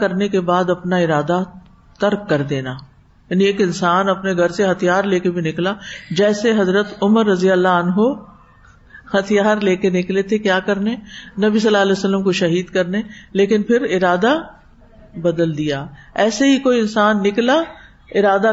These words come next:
کر کے اور پھر ارادہ بدل دیا، تو اس نے کیا کیا؟ اپنے شر سے ایک انسان کو بچا لیا۔ یہ سوچ کر کہ یہ تو ایک حرام کام ہے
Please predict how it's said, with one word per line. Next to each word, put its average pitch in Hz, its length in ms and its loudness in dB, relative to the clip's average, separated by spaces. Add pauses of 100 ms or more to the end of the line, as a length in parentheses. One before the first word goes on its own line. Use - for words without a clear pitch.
کر 240 160 2
کے 269 120 -2
اور 247 100 4
پھر 226 340 2
ارادہ 202 280 2
بدل 185 420 2
دیا، 180 220 0 (280)
تو 208 60 0
اس 214 160 0
نے 240 100 0
کیا 240 200 2
کیا؟ 262 300 0 (260)
اپنے 233 320 0
شر 226 280 0
سے 233 160 -2
ایک 220 160 2
انسان 208 500 0
کو 302 360 0 (340)
بچا 180 340 0
لیا۔ 135 340 -4 (1200)
یہ 208 160 2
سوچ 226 320 0
کر 220 180 2
کہ 214 100 -2
یہ 202 240 2
تو 208 80 0
ایک 185 200 0
حرام 185 300 0
کام 165 340 -2
ہے 165 140 -8